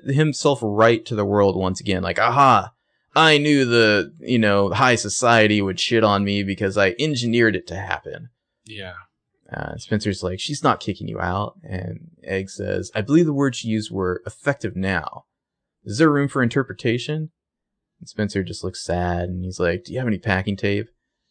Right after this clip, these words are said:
Speaker 1: And she nods and goes over to, like, a drawer, and she's like, "It's that scumbag from the gallery who should be punished, not you. If,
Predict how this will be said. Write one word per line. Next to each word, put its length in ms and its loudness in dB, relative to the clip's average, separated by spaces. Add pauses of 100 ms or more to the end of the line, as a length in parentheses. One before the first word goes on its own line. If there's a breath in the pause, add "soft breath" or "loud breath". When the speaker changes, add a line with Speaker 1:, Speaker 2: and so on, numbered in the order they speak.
(100)
Speaker 1:
And 120 -12
she 120 -6
nods 380 0
and 120 -2
goes 180 -4
over 180 -4
to, 60 -8
like, 160 -8
a 20 -6
drawer, 480 -6
and 220 -14
she's 200 -14
like, 320 -12
"It's 200 -18
that 140 -10
scumbag 440 4
from 140 -2
the 60 -2
gallery 420 4
who 40 -8
should 120 -12
be 80 -14
punished, 560 -4 (100)
not 280 -2
you. 380 -2 (200)
If, 180 -8